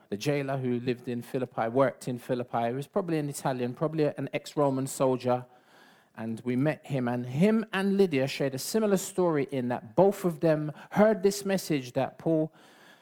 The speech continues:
and Timothy were preaching, Paul and Silas, excuse me, were preaching, and they were converted, and we see them get saved, and we see them get baptized, you know what I'm saying? And we see them become,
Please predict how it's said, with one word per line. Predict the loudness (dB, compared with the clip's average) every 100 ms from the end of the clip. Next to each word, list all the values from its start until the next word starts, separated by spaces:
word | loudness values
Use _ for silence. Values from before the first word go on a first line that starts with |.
| -20 -8
and | -8 -2
Timothy | -2 -2 -4 -2
were | -2
preaching, | -2 -4 -2 -4 -4
Paul | 0 0
and | 0 -2
Silas, | 0 0 0 -4
excuse | -8 -6 -4 -4
me, | -4
were | -8
preaching, | -8 -4 -4 -4 -4 0
and | 0
they |
were | -2
converted, | -4 -8 0 4 4 4 -2
and | 0
we | -2
see | -2 -2
them | -2 -2
get | -2 -4 _ -20 _
saved, | -4 0 2 6 4 4
and | 0
we | -2
see | -2
them | -2 -2
get | -4 -6 -16 0 4
baptized, | 4 2 0 4 4 4 0 -4 -8
you | -12 -20 _ _ -6
know |
what | -4
I'm |
saying? | -4 -2 0
And | 0
we | -2
see | -4 -6
them | -4
become, | -4 -2 -2 -2